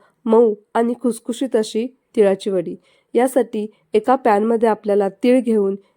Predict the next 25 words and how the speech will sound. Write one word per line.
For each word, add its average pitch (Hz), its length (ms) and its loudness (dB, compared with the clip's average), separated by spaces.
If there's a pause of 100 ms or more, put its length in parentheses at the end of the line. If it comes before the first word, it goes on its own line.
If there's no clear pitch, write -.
(100)
याला 208 340 2 (300)
बारीक 214 400 2
आचेवरती 214 760 -4 (380)
भाजून 220 360 -2
घ्यायचे 202 360 -2
आहेत. 170 120 -8 (400)
तीळ 277 160 4
भाजताना 226 640 0
आपल्याला 226 420 -2
याला 208 280 0
कंटिन्युअस 220 760 -2 (100)
हलवत 202 400 -2
राहायचे 202 360 -4
आहे. 190 240 -8 (1080)
तीळ 285 140 4
भाजून 262 400 2
झाल्यावर 220 500 -2 (160)
आता 214 240 -4
याला 208 360 -2 (420)
गार 220 180 -2
करण्यासाठी 214 720 -8
एका 214 220 -6
प्लेटमध्ये 208 720 -2 (120)
काढून 196 320 0
घेऊया. 190 380 -4